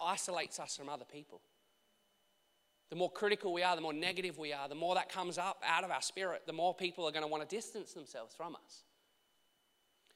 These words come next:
But Moses shows them the way in this moment. And he lovingly pleads with God, "Please don't let it end like this.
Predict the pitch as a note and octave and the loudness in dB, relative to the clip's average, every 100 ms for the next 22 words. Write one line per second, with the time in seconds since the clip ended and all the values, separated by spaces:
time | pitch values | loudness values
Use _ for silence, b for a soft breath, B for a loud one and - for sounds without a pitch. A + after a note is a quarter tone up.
0 | b b E3 E3+ G#3 A#3+ G3+ - - G#3+ | b b 2 8 10 10 6 4 6 6
1 | F#3+ F3+ D#3+ D#3+ G3+ F3+ D#3+ - C#3+ G#2+ | 6 2 2 4 4 2 -2 -4 -4 -6
2 | - - _ _ _ _ _ _ _ _ | -10 -20 _ _ _ _ _ _ _ _
3 | _ _ D3 D#3+ E3 F#3 F#3 F3+ C#3+ - | _ _ -4 2 6 8 6 4 2 0
4 | D#3+ E3+ C#3+ G#2 - - - C3+ - A2 | 0 2 2 -2 -4 -4 -6 -8 -6 -8
5 | - - - _ _ _ _ _ _ - | -12 -16 -20 _ _ _ _ _ _ 0
6 | G3 G3+ F3 E3 D3+ C3+ B2+ A#2 F#2 F#2+ | 4 4 4 0 0 0 -4 -10 -12 -14
7 | - - - | -14 -14 -16